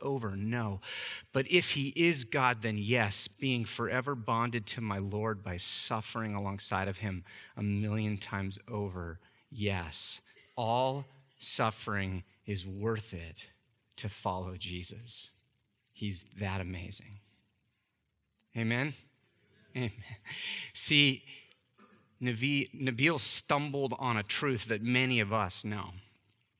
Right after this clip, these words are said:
Jesus is worth building our lives around.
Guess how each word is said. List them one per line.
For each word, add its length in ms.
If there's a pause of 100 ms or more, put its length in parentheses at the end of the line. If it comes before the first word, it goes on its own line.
(1300)
Jesus 580
is 160
worth 640 (720)
building 320
our 100
lives 280
around. 320